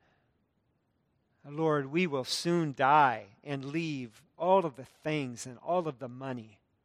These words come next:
But you, Father, are eternal and satisfying and deep.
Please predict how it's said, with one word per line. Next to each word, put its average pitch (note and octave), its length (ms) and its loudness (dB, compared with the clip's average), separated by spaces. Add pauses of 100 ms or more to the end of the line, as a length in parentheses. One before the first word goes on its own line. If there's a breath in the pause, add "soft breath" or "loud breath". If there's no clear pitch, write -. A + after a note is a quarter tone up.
(1700)
But D#3 140 -4
you, F3+ 180 0
Father, C#3+ 480 2
are C#3 260 2
eternal C3 800 -10 (420)
and B2+ 160 -14
satisfying A#2 840 -10 (320)
and A#2+ 220 -14
deep. A#2 260 -18